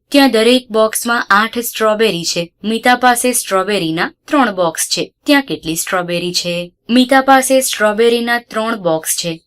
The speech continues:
તો આપણે અહીં બોક્સ દોરીએ. અહીં આ એક બોક્સ, ત્યારબાદ અહીં આ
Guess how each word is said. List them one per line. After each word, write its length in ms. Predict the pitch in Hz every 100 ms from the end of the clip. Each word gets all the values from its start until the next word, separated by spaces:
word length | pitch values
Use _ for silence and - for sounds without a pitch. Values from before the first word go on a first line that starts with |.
| _
તો 80 | 240
આપણે 380 | - 214 214 233
અહીં 320 | 220 214 220
બોક્સ 360 | 196 196 - -
દોરીએ. 380 | 170 160 160 165 _ _ _ -
અહીં 360 | 226 220 254 -
આ 240 | 170 160 _ _ _ _ _
એક 240 | 170 175 180
બોક્સ, 520 | 202 190 196 - - _ _ _ -
ત્યારબાદ 520 | 240 233 240 240 240 -
અહીં 360 | 214 214 247 -
આ 240 | 165 160